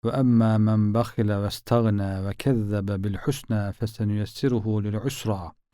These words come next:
ve mâ yûni anhu mâluhu izâ teraddâ." Leyl suresi sekiz ve on birinci ayetler. Cimrilik eden, Allah'a muhtaç değilmiş gibi davranan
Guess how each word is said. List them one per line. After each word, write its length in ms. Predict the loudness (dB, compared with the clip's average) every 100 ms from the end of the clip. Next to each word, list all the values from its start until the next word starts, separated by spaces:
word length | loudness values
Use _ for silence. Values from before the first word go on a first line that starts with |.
| _ _ _ _ _ -2
ve 80 | 2
mâ 240 | 4 4
yûni 560 | 4 4 4 4 0 -2
anhu 440 | 0 0 2 0
mâluhu 680 | 2 2 2 0 0 0 0
izâ 380 | -2 0 0
teraddâ." 800 | 0 0 2 0 -2 -4 -4 -8 -14 _ _ _ _ _ 2
Leyl 220 | 4 4
suresi 500 | -2 -6 -6 -6 -8
sekiz 480 | -6 -6 -4 -2 -2
ve 40 |
on 280 | -2 -2 -2
birinci 260 | -2 -4 -6
ayetler. 440 | -8 -4 -2 -2 -4 _ _ _ _ -6
Cimrilik 500 | 2 4 6 4 2
eden, 320 | 2 4 2 -2 _ _ -6
Allah'a 380 | 0 0 2
muhtaç 580 | 2 0 0 0 0 -2
değilmiş 460 | 0 2 2 0 -4
gibi 300 | -4 -4 0
davranan 480 | 2 4 4 2